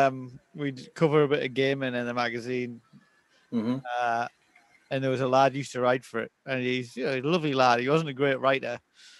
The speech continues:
Speaker 1: um, and the stuff he was writing about, I, I d-, don't know anything about. So I,
Speaker 2: Uh-huh.
Speaker 1: I was always like, "I don't think this makes any sense," but also I wouldn't know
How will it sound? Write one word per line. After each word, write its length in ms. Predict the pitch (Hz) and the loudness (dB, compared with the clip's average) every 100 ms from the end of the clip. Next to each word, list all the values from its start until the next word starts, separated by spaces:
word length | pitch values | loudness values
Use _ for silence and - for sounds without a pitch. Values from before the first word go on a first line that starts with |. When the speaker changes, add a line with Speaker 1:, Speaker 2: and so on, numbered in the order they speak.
| _ _ _ _ _ - | _ _ _ _ _ -6
Speaker 1:
um, 540 | 127 120 120 117 113 - _ _ | -2 -2 -2 -6 -14 -18 _ _
and 200 | 147 127 | -4 -2
the 80 | 127 | -4
stuff 240 | - 151 | -2 -4
he 120 | 143 | -2
was 100 | 131 | -4
writing 240 | 127 139 151 | -2 -4 -2
about, 320 | 123 117 - | -2 -2 -4
I, 440 | - 131 131 131 135 - | 0 2 4 2 -2 -4
I 280 | 135 131 | 0 0
d-, 200 | 131 123 127 | 0 -4 -2
don't 200 | 151 139 | 2 2
know 80 | 131 | 2
anything 320 | 131 127 131 | 2 0 -4
about. 400 | 123 127 170 180 - _ _ _ _ | 0 0 0 -4 -16 _ _ _ _
So 180 | - 156 | -2 4
I, 140 | 139 135 | 8 8
Speaker 2:
Uh-huh. 180 | 117 107 | 6 4
Speaker 1:
I 100 | 147 | 4
was 180 | 143 139 | 4 6
always 400 | 160 165 151 135 | 8 8 6 6
like, 400 | 135 127 - - _ _ _ _ _ _ - | 4 4 0 -10 _ _ _ _ _ _ -2
"I 60 | |
don't 220 | 135 185 | 4 6
think 160 | 160 180 | 6 2
this 140 | 170 | 0
makes 260 | 156 170 165 | 2 0 2
any 140 | 170 | -2
sense," 420 | 165 - 214 139 - | -2 -4 -4 -6 -4
but 60 | 151 | 2
also 520 | 143 151 156 135 127 | 2 2 2 0 -2
I 100 | - | -2
wouldn't 260 | 131 147 147 | 0 0 -2
know 260 | 143 165 | 2 2